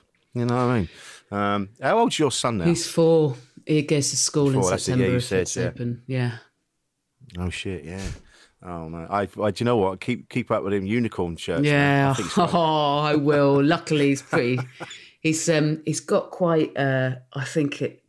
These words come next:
Speaker 2: I think it would have happened at this age anyway, but suddenly very particular about what he wears. And, um, it, it's very colourful, his choice of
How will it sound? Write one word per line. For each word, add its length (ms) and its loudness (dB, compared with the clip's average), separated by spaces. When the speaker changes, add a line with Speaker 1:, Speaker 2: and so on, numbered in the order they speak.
Speaker 2:
I 140 -2
think 280 0
it 80 -4
would 120 2
have 100 -2
happened 300 -2
at 80 -4
this 220 -4
age 220 -4
anyway, 360 0
but 200 -10
suddenly 420 -2
very 480 0
particular 580 -10
about 260 -6
what 160 -2
he 80 -2
wears. 540 -6
And, 180 2
um, 360 0
it, 380 0
it's 220 2
very 340 4
colourful, 560 0
his 180 -4
choice 420 -6
of 280 -12